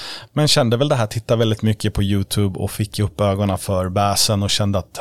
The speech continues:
oj, här finns det jättemycket. Ehm, och fakt-, vi kan ju lyfta lite roliga personer här. Vi har ju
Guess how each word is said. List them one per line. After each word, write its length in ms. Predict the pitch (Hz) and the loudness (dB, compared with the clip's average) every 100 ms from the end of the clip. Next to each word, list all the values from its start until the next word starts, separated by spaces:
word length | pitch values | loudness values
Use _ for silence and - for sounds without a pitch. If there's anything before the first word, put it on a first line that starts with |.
| - | -6
oj, 240 | 113 98 | -2 -2
här 120 | 85 | -2
finns 200 | 104 98 | -4 -4
det 80 | - | -2
jättemycket. 680 | 104 92 - 107 110 - 87 - 135 | -2 -2 -2 -2 -2 -2 -4 -4 -8
Ehm, 440 | 98 98 95 90 - - - - | -6 -4 -4 -6 -10 -14 -16 -10
och 180 | - 120 | -2 0
fakt-, 220 | 123 113 135 123 | 0 -2 -2 -2
vi 120 | 123 | 0
kan 160 | 117 120 | 0 2
ju 60 | 120 | 2
lyfta 260 | 117 - | 2 2
lite 200 | 131 127 | 0 0
roliga 240 | 117 107 104 | 0 2 0
personer 440 | 101 - 123 117 | 0 2 2 2
här. 140 | 98 | 2
Vi 80 | 104 | 2
har 160 | 98 113 | 2 4
ju 160 | 110 | 2